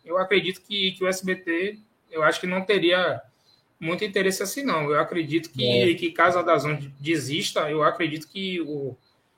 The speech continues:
Speaker 1: o principal nome aí pra assumir a Série C seria a Band mesmo.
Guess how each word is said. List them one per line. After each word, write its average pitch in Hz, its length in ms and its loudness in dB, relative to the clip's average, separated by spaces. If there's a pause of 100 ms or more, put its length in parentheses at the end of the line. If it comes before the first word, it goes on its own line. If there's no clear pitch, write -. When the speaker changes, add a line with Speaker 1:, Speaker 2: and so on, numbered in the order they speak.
Speaker 1:
o 147 140 -6
principal 165 480 0
nome 147 180 0
aí 143 120 -2
pra 143 220 -2
assumir 139 340 -4
a 139 60 -2
Série 143 260 -4
C 151 160 -8
seria 185 320 -6
a - 20 -12
Band 151 300 -2
mesmo. 139 320 -4